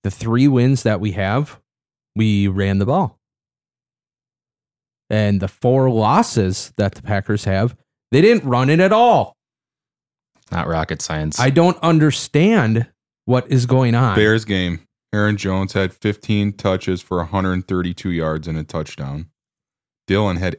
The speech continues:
Speaker 3: eighteen touches for sixty-one yards.
Speaker 1: Yep. There you go. And yesterday it was, what did you say it was? Eight and four? Nine and four?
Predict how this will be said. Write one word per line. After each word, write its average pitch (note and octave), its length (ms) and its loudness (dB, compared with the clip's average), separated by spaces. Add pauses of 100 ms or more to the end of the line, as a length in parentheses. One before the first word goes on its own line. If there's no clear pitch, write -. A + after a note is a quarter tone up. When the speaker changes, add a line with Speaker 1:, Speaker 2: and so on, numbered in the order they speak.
Speaker 3:
eighteen G2+ 420 -4
touches E2 380 -8
for - 120 -14
sixty-one D2 600 -10
yards. B1+ 420 -14 (460)
Speaker 1:
Yep. G#2 240 0 (840)
There G#2 100 2
you G#2+ 120 2
go. F#2+ 260 -2 (1900)
And A#2 120 2
yesterday G#2+ 480 2
it F#2+ 120 -2
was, F#2+ 460 -4 (340)
what F#2+ 120 0
did G2+ 140 -2
you A2+ 60 0
say A#2 140 0
it A2+ 40 2
was? A#2 240 0 (120)
Eight G2 240 -6
and G2+ 120 -4
four? G2+ 400 -6 (460)
Nine F#2+ 240 -2
and G#2 160 0
four? A2 380 -2